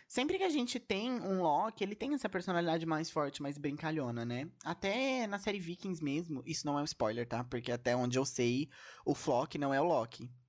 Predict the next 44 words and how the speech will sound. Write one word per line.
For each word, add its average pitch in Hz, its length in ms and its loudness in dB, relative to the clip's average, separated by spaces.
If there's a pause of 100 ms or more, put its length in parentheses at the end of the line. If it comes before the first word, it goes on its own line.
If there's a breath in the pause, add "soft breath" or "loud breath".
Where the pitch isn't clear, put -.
(120)
de 139 180 -2
Vikings. 127 480 0 (320 loud breath)
Mas 143 680 -2 (320)
a 165 80 2
gente 208 240 -2
vê 202 100 2
o 226 100 2
Flock 180 760 -2 (320 soft breath)
e 196 160 0
a 208 120 2
gente, 220 500 -6 (260)
eu, 240 200 2
pelo 339 180 -2
menos, 226 180 -4
quando 208 140 -2
eu 208 60 0
comecei 208 300 -4
a 202 40 -2
ver 208 140 -2
Vikings, 202 480 -4
eu 202 80 2
vi, 214 400 -4
eu 196 160 4
vi 214 560 -4 (300)
achando 214 380 0
que 220 100 -4
o 220 40 0
Flock 185 300 2
era 202 120 2
o 220 40 4
Loki. - 360 0 (600)
Porque 151 460 0 (400 loud breath)
o - 80 2
Loki 175 240 2
tem 220 160 0
essa 226 160 0
personalidade, 165 960 0 (920)
né? 147 180 2
Então 151 260 2
já 175 100 2
fica 185 240 -2
meio 190 240 0
óbvio 165 380 2
ali 160 280 2